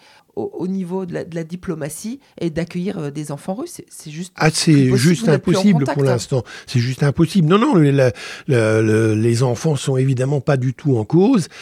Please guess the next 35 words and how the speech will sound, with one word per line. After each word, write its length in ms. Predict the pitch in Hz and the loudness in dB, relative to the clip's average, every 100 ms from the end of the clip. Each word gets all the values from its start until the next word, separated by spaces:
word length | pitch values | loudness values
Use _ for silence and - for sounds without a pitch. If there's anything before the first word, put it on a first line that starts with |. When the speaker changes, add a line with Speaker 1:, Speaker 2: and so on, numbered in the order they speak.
| - - | -20 -8
Speaker 2:
Et, 360 | 156 139 131 123 | 0 4 4 2
euh, 540 | 113 113 113 110 110 | 2 0 0 0 -2
si, 840 | 107 - - 156 139 135 131 131 120 | -2 -4 -2 0 2 2 2 0 -2
si 240 | - 151 | -2 0
on 160 | 120 113 | 0 0
pouvait 360 | - 120 113 | -4 -2 0
le 80 | 107 | 0
faire, 420 | 101 160 180 165 | 2 4 4 2
on, 300 | 120 113 117 | -2 -2 -4
on, 1000 | 131 - 92 107 - 107 101 113 98 104 | -6 -8 -10 -14 -14 -16 -14 -14 -14 -14
on 40 | 95 | -16
continuerait 560 | - 110 - 117 113 123 | -10 -10 -6 -4 0 -2
d'accueillir 460 | 110 104 123 113 113 | -2 -4 -4 -4 -4
des 180 | 123 | -4
enfants 240 | 127 123 190 | -4 -2 0
russes. 220 | 175 127 | 0 0
Les 220 | 135 113 | -4 -2
enfants 360 | 123 113 175 147 - - - | -4 -4 -4 -4 -6 -16 -16
sont 200 | - 120 | -8 -6
pas 120 | 131 | -2
du 180 | 123 127 | -2 -2
tout, 260 | 135 139 139 | 0 0 2
euh, 200 | 123 120 | 0 -2
en 240 | 123 143 | -2 -6
cause. 300 | 131 165 131 - - - - | 2 4 4 0 -20 -18 -6
Euh, 480 | 127 107 107 104 107 | -2 -2 0 -2 -4
c'est 200 | - 127 | -2 -2
juste 300 | 98 156 - | 2 0 0
que 160 | 143 | -2
c'est 180 | 120 143 | -2 -2
aujourd'hui, 560 | 117 117 107 120 175 165 - - - | -4 -2 0 2 2 2 -4 -20 -8
euh, 960 | 120 110 104 104 101 101 101 104 104 104 | -4 -2 -2 -2 -2 -4 -4 -6 -6 -4
techniquement, 880 | 127 - - - 131 156 175 185 170 | -6 -6 -14 -10 0 4 4 4 2
diplomatiquement, 1200 | 143 127 123 143 123 113 - 135 135 160 165 170 | 0 -2 -2 -2 -2 -6 -10 -6 -2 -2 -2 -4
enfin, 240 | 135 127 | -4 -4